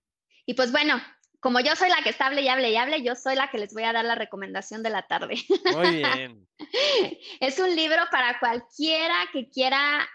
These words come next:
Speaker 1: iniciarse o que ya tenga rato en, en el mundo de los datos, eh, más orientado al diseño de, de arquitecturas.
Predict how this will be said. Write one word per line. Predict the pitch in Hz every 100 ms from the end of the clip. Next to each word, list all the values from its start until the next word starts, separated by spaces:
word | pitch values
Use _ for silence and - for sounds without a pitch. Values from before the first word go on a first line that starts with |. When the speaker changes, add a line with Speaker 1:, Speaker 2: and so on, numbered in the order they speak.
| _ -
Speaker 1:
iniciarse | 247 233 226 254 262 262 285
o | 262
que | 226 208
ya | 226 233
tenga | 247 247 254 247 240 226 208 208
rato | 220 226 226 240
en, | 233 208 202 196 180 - -
en | - 214 202 202
el | 208
mundo | 220 233
de | 247 220
los | 202 214
datos, | 220 - 285 330 _ _ _
eh, | -
más | 220 233 -
orientado | 254 226 202 220 214
al | 226 220
diseño | 208 214 - 240 247 254
de, | 233 202 196 190 175 - _
de | 208
arquitecturas. | 196 220 220 - - 240 294